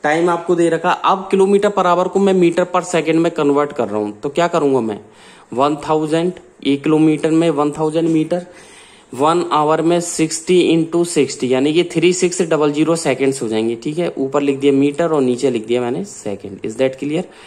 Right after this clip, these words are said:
डबल ज़ीरो से डबल ज़ीरो, ठीक है, ये टू हंड्रेड, तो कितना हो गया, ट्वेंटी आ गया, कितना आ गया, ट्वेंटी meter per second।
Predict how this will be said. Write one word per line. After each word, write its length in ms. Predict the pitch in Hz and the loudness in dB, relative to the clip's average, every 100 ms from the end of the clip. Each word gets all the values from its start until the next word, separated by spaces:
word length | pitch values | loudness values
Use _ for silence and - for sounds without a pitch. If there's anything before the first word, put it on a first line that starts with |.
| - - | -20 -8
डबल 280 | 107 135 156 | -2 0 0
ज़ीरो 280 | 151 160 165 | 0 2 2
से 220 | 165 220 - - | 0 -4 -6 -6
डबल 260 | 120 127 | -2 0
ज़ीरो, 300 | 131 151 180 - _ - | 0 -4 -4 -10 _ -8
ठीक 160 | 143 | -4
है, 140 | 190 202 - _ _ _ _ _ _ _ _ _ _ - - - - - - _ _ _ _ _ _ _ _ - _ _ _ | -4 -8 -14 _ _ _ _ _ _ _ _ _ _ -20 -18 -12 -10 -12 -16 _ _ _ _ _ _ _ _ -20 _ _ _
ये 240 | 120 139 180 - - - | -2 0 0 -4 -8 -2
टू 160 | 135 | 0
हंड्रेड, 360 | 113 107 101 98 - | 0 -4 -8 -8 -6
तो 80 | 139 | -4
कितना 260 | 160 160 | -2 -2
हो 80 | 165 | 0
गया, 120 | 170 | 0
ट्वेंटी 460 | 190 170 139 127 135 | -2 0 0 0 -2
आ 100 | 107 | -2
गया, 200 | 98 101 | -6 -10
कितना 380 | 101 143 147 156 | -8 -6 -2 -2
आ 40 | |
गया, 240 | 156 196 226 - - - _ _ - | -4 -6 -10 -16 -20 -20 _ _ -2
ट्वेंटी 460 | 160 156 156 170 190 175 127 | 0 0 -2 -4 -4 -6 -2
meter 460 | 135 143 143 151 156 151 - | 2 2 0 -2 -4 -4 -4
per 120 | 151 185 170 | -2 -4 -10
second। 540 | - - 113 98 98 | -18 -10 -8 -6 -6